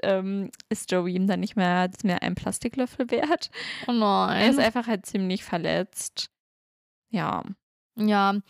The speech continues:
Speaker 2: und dann fängt Chandler aber auch direkt an, in so eine Abwehrreaktion zu gehen und sagt dann auch, „Ja, dann kann ich ja ein Spielzimmer aus deinem Zimmer machen, wenn du dann weg bist.“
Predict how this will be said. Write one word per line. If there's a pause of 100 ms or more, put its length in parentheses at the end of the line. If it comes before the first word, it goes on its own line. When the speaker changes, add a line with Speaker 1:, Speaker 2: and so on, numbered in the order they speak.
(300)
Speaker 2:
und
dann
fängt (160)
Chandler
aber
auch
direkt
an,
in
so
eine
Abwehrreaktion
zu
gehen
und
sagt
dann
auch,
„Ja,
dann
kann
ich
ja
ein
Spielzimmer
aus
deinem
Zimmer
machen, (760)
wenn
du
dann
weg (100)
bist.“